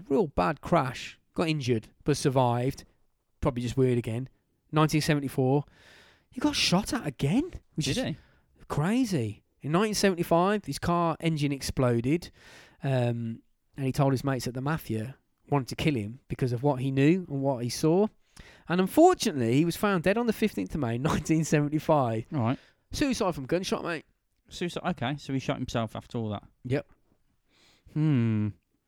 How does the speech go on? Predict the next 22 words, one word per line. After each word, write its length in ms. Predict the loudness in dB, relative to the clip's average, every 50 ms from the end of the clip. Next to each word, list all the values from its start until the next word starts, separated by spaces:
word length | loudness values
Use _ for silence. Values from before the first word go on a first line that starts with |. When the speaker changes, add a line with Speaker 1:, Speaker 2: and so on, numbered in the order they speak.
| _ _ _ _ _ _ _ _ _ -12
Speaker 2:
It's 160 | -6 -2 -2
like 220 | -2 -2 -2 -4 0
anyone 280 | 2 4 6 6 6 4
who 60 | 4
said 240 | 2 0 -2 -2 -2
hi 220 | 0 0 0 0
to 120 | 0 -2
Kennedy, 540 | -2 0 2 2 2 2 2 0 0 -2 -6 _
he 120 | -16 -6
got 200 | -4 -4 -4 -4 -6 -12 _
killed. 360 | 2 4 4 4 4 2 -2 -6 -12 -20 -18 -10 -8
There's 160 | -2 2 4
a 60 | 6
link 200 | 8 6 6 6
there. 240 | 4 4 4 2 4 8
Kill 180 | 8 10 12
him. 160 | 10 8 8 4 _ _ _ _ -20 -20 -20 _ _ _ _ _ _ _ _ -20 -20 -16 -12
Speaker 1:
It 160 | -10 -8 -4
might 160 | -4 -2 -2
have 100 | -2 -2
been, 220 | -2 -2 -2 -2
though. 220 | -2 -4 -4 -4